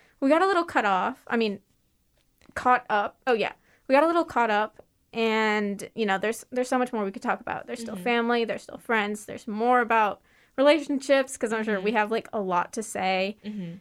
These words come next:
Speaker 1: This is gonna be a really long episode, but I think it's one of our best. I thought this was nice.
Speaker 2: Yeah, for sure. There's definitely just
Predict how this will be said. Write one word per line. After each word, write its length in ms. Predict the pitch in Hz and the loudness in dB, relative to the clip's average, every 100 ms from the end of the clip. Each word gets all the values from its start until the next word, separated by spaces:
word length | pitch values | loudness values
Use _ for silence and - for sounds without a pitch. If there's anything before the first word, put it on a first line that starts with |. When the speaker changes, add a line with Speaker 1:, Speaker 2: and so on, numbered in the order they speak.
| _ | _
Speaker 1:
This 160 | 254 254 | -8 -4
is 40 | |
gonna 180 | 311 302 | -2 0
be 300 | 269 254 233 | 0 2 2
a 180 | 202 - - 233 | 2 -2 -2 0
really 300 | 220 240 247 | 2 0 0
long 260 | 208 196 | -2 -2
episode, 520 | 185 202 202 - 190 - | -4 -4 -4 -6 -6 -6
but 220 | 180 - | -6 -2
I 440 | - 233 311 311 233 - | 2 4 4 0 -4 -4
think 160 | 220 | -6
it's 100 | 196 | -4
one 100 | 196 | -6
of 60 | 180 | -6
our 140 | 175 | -6
best. 400 | - - - - _ _ | -8 -12 -18 -20 _ _
I 100 | - | 0
thought 180 | 254 247 | 2 0
this 140 | 233 | -2
was 160 | 226 196 | -4 -8
nice. 360 | 185 - - - _ | -8 -12 -20 -20 _
Speaker 2:
Yeah, 220 | 196 175 - | -4 -4 -6
for 140 | - 196 | -14 -12
sure. 380 | - 156 180 - _ _ _ _ - | -10 -10 -14 -18 _ _ _ _ -4
There's 280 | 220 214 | -2 0
definitely 540 | 196 208 240 277 254 220 | 0 0 0 -2 -2 -4
just 300 | 196 - | -8 -10